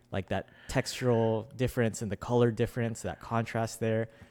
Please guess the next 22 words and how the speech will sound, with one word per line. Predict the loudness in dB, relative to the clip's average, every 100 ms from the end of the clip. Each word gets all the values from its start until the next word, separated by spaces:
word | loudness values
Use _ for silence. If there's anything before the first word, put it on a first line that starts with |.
| -14
The | -6 -4
blade | 2 4 4 4
has, | 2 2
like, | 0
different | 2 2 2 0
direction | 2 2 0 0 -2
finishing | -2 0 0 0 0 0 2
on | 2 2
it, | 2 2
I | 0
believe. | 2 0 0 -2 -4 -6 6
I | 6
don't | 6
know. | 4
It's | 2 0
just | 0
really | 4 6 4
cool | 6 6 6 2
to | 2
look | 6 6 4
at, | 2 0 -2
right? | 0 2